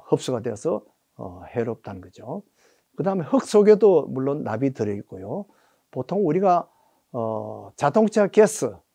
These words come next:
가솔린에, 어, 납이 들어있습니다. 그래서 가솔린을 좀 없앤 것을 언레디드라고 그렇게 얘기하고요. 또, 어, 더 많이 정제해 놓은 것은 슈퍼 언레디드,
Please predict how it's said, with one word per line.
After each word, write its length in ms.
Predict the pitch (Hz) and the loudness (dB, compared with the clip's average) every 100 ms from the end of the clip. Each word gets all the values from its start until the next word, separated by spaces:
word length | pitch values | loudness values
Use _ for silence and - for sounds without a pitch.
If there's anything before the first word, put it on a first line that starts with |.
| _ _ _ 139 | _ _ _ -2
가솔린에, 840 | 139 131 190 202 220 131 151 165 - _ _ _ _ - | 0 2 4 4 4 2 -2 -6 -12 _ _ _ _ -12
어, 420 | 104 98 101 101 101 | -10 -10 -14 -18 -8
납이 320 | 117 117 139 | -6 -2 -2
들어있습니다. 680 | 117 107 - 98 - - _ | -2 -6 -12 -16 -16 -20 _
그래서 540 | - 139 127 135 151 - _ _ _ - | -4 -4 -2 -4 -4 -8 _ _ _ -4
가솔린을 640 | 127 117 160 165 151 147 - _ | -4 0 -2 0 0 -2 -10 _
좀 180 | 165 175 | -6 -2
없앤 440 | 143 135 196 180 | -2 -2 -2 0
것을 420 | 156 - 135 185 - _ _ - | -2 -2 -4 -4 -8 _ _ -2
언레디드라고 1000 | 139 147 180 160 151 131 117 127 - 135 | 0 2 0 2 0 -2 -4 -6 -6 -6
그렇게 400 | 127 117 113 110 | -8 -8 -6 -8
얘기하고요. 840 | 98 92 92 - - - 101 160 - _ _ _ _ | -8 -12 -12 -14 -18 -18 -14 -14 -14 _ _ _ _
또, 400 | - 170 151 165 _ _ _ _ | 0 4 4 2 _ _ _ _
어, 540 | 107 107 104 107 107 101 - | -12 -10 -10 -14 -18 -20 0
더 460 | 151 190 196 156 - _ _ _ - | 10 12 12 8 -2 _ _ _ -6
많이 320 | 110 147 160 | -2 -2 -2
정제해 380 | 143 139 147 147 | -2 0 0 0
놓은 140 | 143 | -2
것은 280 | 135 123 131 | -4 -4 -6
슈퍼 400 | - 160 156 165 | -6 -6 -2 -2
언레디드, 580 | 127 123 120 123 90 | 0 -2 -4 -6 -8